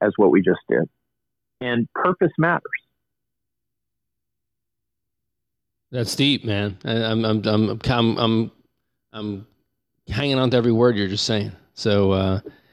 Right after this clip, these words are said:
Speaker 2: yeah, purpose matters, and I think making, making the most of, of every moment matters, you know, and you and I were talking a little bit on the, on the, um, on the pre-call about this too, and I'm looking here at this, uh, one section about our fallen classmates that, that you,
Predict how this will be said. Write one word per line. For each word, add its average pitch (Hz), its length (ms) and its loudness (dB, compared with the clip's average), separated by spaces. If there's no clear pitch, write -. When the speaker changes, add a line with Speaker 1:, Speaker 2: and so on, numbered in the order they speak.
Speaker 2:
yeah, 120 140 0
purpose 160 340 0
matters, 131 400 0
and 110 80 0
I 107 60 0
think 110 240 -6
making, 127 500 0
making 123 320 -2
the 113 60 0
most 110 360 -2
of, 101 340 -2
of 101 180 0
every 104 180 4
moment 101 380 0
matters, 85 440 -6
you 98 80 -4
know, 95 200 0
and 98 100 2
you 107 60 2
and 110 100 2
I 104 80 2
were 101 80 2
talking 101 300 -2
a - 20 0
little 101 160 2
bit 98 160 0
on 92 120 0
the, 90 200 0
on 98 240 -4
the, 90 240 0
um, 85 340 0
on 95 80 -4
the 92 80 -2
pre-call 113 420 2
about 90 280 -2
this - 200 -8
too, 107 360 2
and 90 180 -2
I'm 107 100 -2
looking 113 260 0
here 107 200 0
at 98 140 0
this, 95 260 -2
uh, 92 260 2
one 98 220 2
section 104 380 0
about 92 340 0
our 95 120 -6
fallen 113 320 -2
classmates 104 640 -2
that, 98 420 -4
that 95 140 0
you, 107 440 4